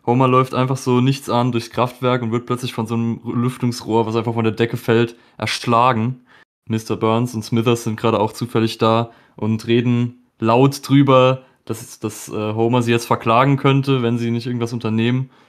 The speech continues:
Und sie geben ihm dann, äh, einfach irgendwelche normalen Tickets für eine Sportveranstaltung, von der sie aber gerade noch nicht wissen, was es ist, denn sie denken, es wäre Basketball.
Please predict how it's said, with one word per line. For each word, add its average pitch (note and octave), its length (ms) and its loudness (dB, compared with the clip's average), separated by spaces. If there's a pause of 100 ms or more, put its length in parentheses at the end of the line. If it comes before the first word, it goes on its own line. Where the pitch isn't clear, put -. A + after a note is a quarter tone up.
Und A2+ 140 -4
sie G#2 100 -4
geben A2+ 220 2
ihm A2 80 0
dann, G#2+ 320 -2
äh, G#2 280 -2
einfach G#2 220 -8
irgendwelche G#2 640 -6 (240)
normalen A2 340 2
Tickets - 680 -6 (440)
für - 120 -6
eine A2 380 0
Sportveranstaltung, B2 1000 2
von A#2+ 200 0
der A#2+ 160 4
sie C3 180 2
aber B2 420 2 (360)
gerade A2+ 320 0
noch A#2 100 -4
nicht A#2 160 -6
wissen, B2 200 -4
was A2 100 0
es A2 140 -10
ist, C#3 240 -4
denn A2+ 100 0
sie G#2+ 100 -6
denken, A2 220 -4
es A2 140 -6
wäre G#2 80 -2
Basketball. A2+ 760 -4